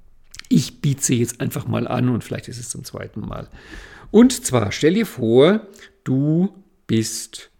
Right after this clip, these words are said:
du sitzt, stehst oder wie auch immer vor einem Spiegel und siehst dich im Spiegel. Und wenn du dir das vorstellst, dann bist du jetzt mit dir selber assoziiert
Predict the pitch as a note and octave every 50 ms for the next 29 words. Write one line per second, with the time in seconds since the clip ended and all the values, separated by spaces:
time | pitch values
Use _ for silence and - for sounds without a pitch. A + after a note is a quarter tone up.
0 | _ _ _ _ _ _ - A#2 A2 G2+ A2 C#3 C#3 - - - - - - -
1 | G#2+ G#2 A2 A2 - - - - - - F#2+ F2+ F2 - - - - G#2+ A2+ -
2 | - - - - D3+ E3+ F#3+ - - A2 B2 B2 B2+ B2+ C3 - - - - D3
3 | D3+ D#3 B2 B2+ A2 - A2+ A2+ A2 A2 - - - _ _ _ _ _ _ _
4 | _ _ - _ _ _ _ _ _ _ _ _ - _ - G3+ A3+ A3 - -
5 | D#3 C3+ C3 - - - - D#3 - - - E3+ E3+ - - - - G2 F#2 -
6 | - - - _ _ _ _ _ _ _ _ - - - - - - _ _ _
7 | _ _ _ _ _ - - A2 A2 A2 A2 A2+ A2 G#2+ G#2+ G#2 G2+ - - A#2
8 | B2 - - B3+ C#4+ C#4+ C#4 - - B2+ A2 - - - - A#2+ A2+ - - -
9 | - B2 - A#2+ - - - _ - - - - - - - - - - - -
10 | - - - - - - - - _ _ _ _ - - _ - - - - -
11 | B2+ B2 - - - - F#3 C4 - - -